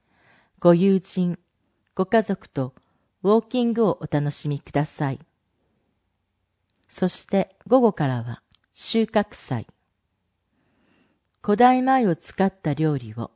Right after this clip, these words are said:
来場者に振る舞います。お楽しみイベントも盛りだくさんです。皆様の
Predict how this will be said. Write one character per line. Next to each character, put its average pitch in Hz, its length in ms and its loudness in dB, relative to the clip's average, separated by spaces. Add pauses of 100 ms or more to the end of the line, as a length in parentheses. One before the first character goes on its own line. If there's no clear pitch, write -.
(420)
来 208 260 2
場 226 220 2
者 - 180 -6
に 117 120 -8
振 139 160 -6
る 143 120 -2
舞 143 200 -4
い - 20 -8
ま 135 180 -8
す。 - 300 -20 (1800)
お 190 60 -2
楽 240 280 2
し - 160 -6
み 233 160 2
イ 233 40 2
ベ 196 160 4
ン 160 60 -2
ト 131 160 -6
も 117 220 -8 (160)
盛 156 160 -2
り 170 60 -8
だ 185 120 0
く - 80 -20
さ - 220 -4
ん 147 100 -4
で 127 120 -12
す。 - 380 -20 (2250)
皆 220 220 2
様 165 320 0
の 131 200 -8